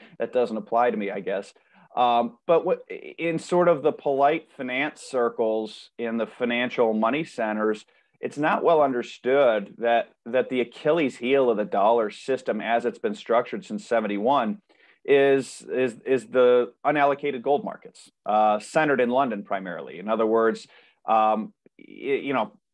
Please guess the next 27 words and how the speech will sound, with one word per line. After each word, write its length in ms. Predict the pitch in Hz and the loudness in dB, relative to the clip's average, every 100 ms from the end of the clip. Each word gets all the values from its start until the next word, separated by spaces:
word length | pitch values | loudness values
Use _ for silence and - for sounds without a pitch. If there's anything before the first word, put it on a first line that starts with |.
| - | -14
comex 500 | - 170 156 147 - | 0 2 4 2 0
has 220 | 143 131 | -2 0
a 60 | 123 | 0
lot 220 | 120 117 | 2 0
of 120 | 110 | 0
leverage, 440 | 127 131 135 131 - | 0 2 0 -2 -2
but 240 | 127 120 - _ _ _ _ - | 0 0 -4 _ _ _ _ -20
i-, 20 | - | -14
it's 400 | 76 127 131 135 | -10 -6 -4 -4
a 40 | |
futures 400 | - 156 135 113 | 0 0 2 -2
market, 380 | 107 101 101 101 | -2 -2 0 0
right? 240 | 107 104 | 2 2
So 80 | 120 | 2
there's, 220 | 110 107 | 2 2
there's 180 | 120 113 | 0 0
buyers 340 | - 135 131 117 | 2 4 4 0
and 100 | 104 | -4
sellers. 500 | 113 107 107 107 107 | -2 0 0 0 -2
There 120 | 107 | -4
should, 220 | - 113 | -6 -6
there 100 | 120 | -6
shouldn't 360 | - 175 143 127 | -2 -2 -2 -2
be 120 | 117 | -2
any 200 | 113 110 | -2 0
real 280 | 113 107 101 | 2 2 0
imbalances. 600 | 95 113 113 107 104 | 0 0 0 -2 -4